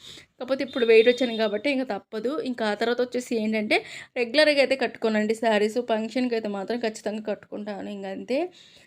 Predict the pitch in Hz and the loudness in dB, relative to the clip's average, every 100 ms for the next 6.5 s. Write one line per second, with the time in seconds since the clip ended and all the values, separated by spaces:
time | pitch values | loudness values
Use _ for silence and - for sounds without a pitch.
0 | _ _ - 220 220 220 220 214 226 269 | _ _ -10 -4 -2 0 0 0 -2 0
1 | 254 240 247 240 269 302 240 214 202 220 | 0 0 0 0 2 0 2 4 4 4
2 | 220 214 214 214 196 196 196 202 196 220 | 4 4 0 -2 -6 -6 -8 -8 -8 -4
3 | 233 220 220 226 247 240 254 226 220 214 | -2 0 2 2 0 -2 -2 -4 -2 0
4 | 208 214 - 208 208 220 220 214 226 196 | 0 -2 -4 -4 -4 -2 -2 -2 -4 -4
5 | 196 202 208 196 196 220 220 220 214 208 | -6 -6 -4 -4 -4 -2 -2 0 -2 2
6 | 214 220 208 190 | 2 2 2 0